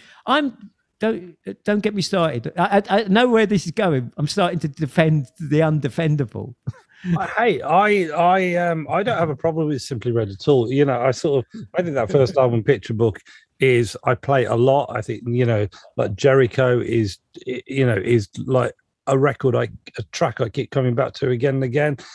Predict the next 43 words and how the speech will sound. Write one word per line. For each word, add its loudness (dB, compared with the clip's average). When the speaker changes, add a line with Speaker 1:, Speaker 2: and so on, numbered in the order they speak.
Speaker 2:
Um, 0
Stars 0
is 0
a -2
brilliant 0
album. 0
There's 0
a 0
reason 2
why 0
Stars -2
was, -4
like, -4
the -10
best -2
record -2
in -2
the -2
U 0
K -6
two 2
years 2
running. 2
He 0
ne-, 0
he 2
has, -2
think 0
about 2
Mick 0
Hucknall 2
is, 0
again, 2
it -2
goes 4
back -4
to -6
what 2
we 4
were 2
saying 0
earlier 0
on -4